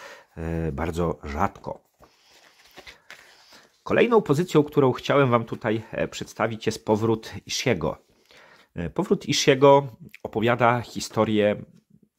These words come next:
też bardzo ciekawą, bo, e, dwoje starszych ludzi oraz syn, który wyrusza na wojnę, dla cesarza oczywiście. I to, co tutaj się dzieje,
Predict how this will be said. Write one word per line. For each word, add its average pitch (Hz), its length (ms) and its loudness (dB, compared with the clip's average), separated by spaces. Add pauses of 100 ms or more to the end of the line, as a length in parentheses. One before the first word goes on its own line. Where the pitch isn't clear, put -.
też 151 200 -4
bardzo 95 360 -4
ciekawą, 87 680 0 (440)
bo, 87 540 0
e, 80 360 -10
dwoje 107 760 0
starszych - 560 -8
ludzi 78 380 -8
oraz 80 360 -6
syn, 147 260 -2
który 110 280 0
wyrusza 101 640 -2
na 98 180 0
wojnę, 80 580 -2 (680)
dla - 180 -6
cesarza - 540 0
oczywiście. - 640 -10 (2500)
I 101 100 -8
to, 190 140 2
co 185 100 -2
tutaj 139 300 0
się 101 280 -2
dzieje, 107 400 2